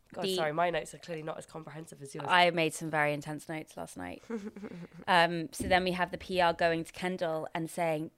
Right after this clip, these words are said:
Speaker 2: "Okay, listen, Roman and Shiv are wanting a private meeting space."
Speaker 1: Mm-hmm.
Speaker 2: And you see Kendall's eyes and you see him hurt because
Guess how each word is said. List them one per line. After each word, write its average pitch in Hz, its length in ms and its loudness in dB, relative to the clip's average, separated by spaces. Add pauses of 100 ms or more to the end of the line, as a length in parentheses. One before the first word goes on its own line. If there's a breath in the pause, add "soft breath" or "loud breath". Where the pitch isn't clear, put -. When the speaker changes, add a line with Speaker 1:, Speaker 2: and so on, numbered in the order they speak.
(140)
Speaker 2:
"Okay, 165 200 -4
listen, 165 560 -2 (260)
Roman 170 380 2
and 156 100 -4
Shiv 156 280 0 (180)
are 165 80 2
wanting 156 420 -2
a 151 60 -2
private 160 360 -2
meeting 165 360 -4
space." - 580 -8
Speaker 1:
Mm-hmm. - 80 -16 (240 loud breath)
Speaker 2:
And 180 120 -2
you 190 80 -2
see 262 200 -4
Kendall's 240 360 -6
eyes 156 600 0
and 180 120 -4
you 165 40 -4
see 170 200 -8
him 160 160 -8
hurt - 840 -4
because 160 360 -6